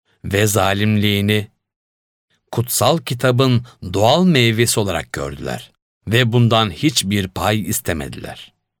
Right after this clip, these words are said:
Roma Allah'ın karakterini yanlış tanıtarak onun isteklerini saptırmıştı. Bu yüzden insanlar şimdi hem kutsal kitabı hem de onun yazarını reddediyorlardı. Kilise,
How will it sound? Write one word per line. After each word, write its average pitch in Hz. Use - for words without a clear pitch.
Roma 151
Allah'ın 123
karakterini 107
yanlış 104
tanıtarak 101
onun 135
isteklerini 117
saptırmıştı. -
Bu 123
yüzden 107
insanlar 101
şimdi 139
hem 135
kutsal 120
kitabı 123
hem 123
de 123
onun 120
yazarını 101
reddediyorlardı. 87
Kilise, 127